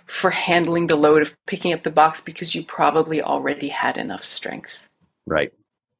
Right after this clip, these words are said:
Speaker 2: Okay. So that's
Speaker 1: So,
Speaker 2: got it.
Speaker 1: right? And really, especially when I, you know, working with elite athletes and seeing how strong they are and how frequently that force is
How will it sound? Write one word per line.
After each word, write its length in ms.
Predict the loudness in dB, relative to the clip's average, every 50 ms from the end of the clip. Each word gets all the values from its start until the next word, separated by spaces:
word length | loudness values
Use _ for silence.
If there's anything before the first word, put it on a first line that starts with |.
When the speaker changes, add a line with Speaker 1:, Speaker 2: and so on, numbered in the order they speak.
| _ _ _ _
Speaker 2:
Okay. 260 | -8 -8 -6 -8 -10 -10 -10
So 120 | -8 -4 0
that's 100 | 2 4
Speaker 1:
So, 560 | 6 6 4 4 2 2 2 2 0 -2 -8 -10
Speaker 2:
got 160 | -10 -8 -8
it. 120 | -10 -12 _ _ _ _ _ _ _ _ _ _ _ _ 0
Speaker 1:
right? 340 | 2 4 4 4 2 -2 -10 -20 -20 -20 -20 -20 _ _ _ _ 0
And 280 | 0 2 2 2 2 4
really, 300 | 4 4 4 2 2 2
especially 560 | 0 -2 0 0 0 0 0 -2 -2 -2 -2
when 160 | 0 0 0
I, 100 | 0 -2 -2 -6 -12 -16 -10
you 160 | -6 -4 -4
know, 580 | -2 -2 -4 -4 -6 -6 -10 -10 -12 -14 -14 -14 _ _ -20 _ _
working 520 | -14 -8 -2 0 0 0 0 -2 0 0 0
with 160 | 0 0 0
elite 340 | 0 0 2 2 2 2 4
athletes 580 | 4 4 4 4 0 -2 -4 -4 -4 -6 -4 -4
and 140 | -4 -2 -2
seeing 300 | -2 -2 -2 -2 -2 -2
how 260 | -4 -4 -4 -4 -4
strong 880 | -4 -4 -6 -6 -8 -10 -10 -10 -10 0 4 6 6 8 8 8 6
they 140 | 6 4 2
are 200 | 2 2 2 2 0
and 120 | 0 -2
how 440 | -4 -4 -4 0 2 2 4 4 2
frequently 600 | 0 -4 -10 -10 -8 -8 -4 -2 -2 -2 0 0 0
that 180 | 0 0 0
force 260 | 2 2 2 2 2
is 220 | -2 -4 -6 -10